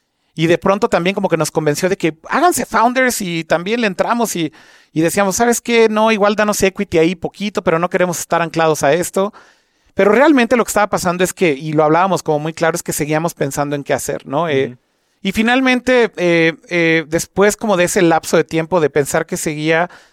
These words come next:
Speaker 1: llegamos a esta conclusión de que teníamos que buscar como estos ver-, verticales que tienen claramente como un vector que va subiendo muy rápido.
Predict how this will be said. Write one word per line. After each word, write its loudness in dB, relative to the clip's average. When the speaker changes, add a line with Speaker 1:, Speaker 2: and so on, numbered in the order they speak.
Speaker 1:
llegamos 0
a -2
esta -2
conclusión -8
de -2
que -4
teníamos -4
que -2
buscar -2
como -2
estos 0
ver-, 0
verticales -2
que -4
tienen -4
claramente 0
como -2
un -2
vector 0
que -4
va 2
subiendo -6
muy -6
rápido. -4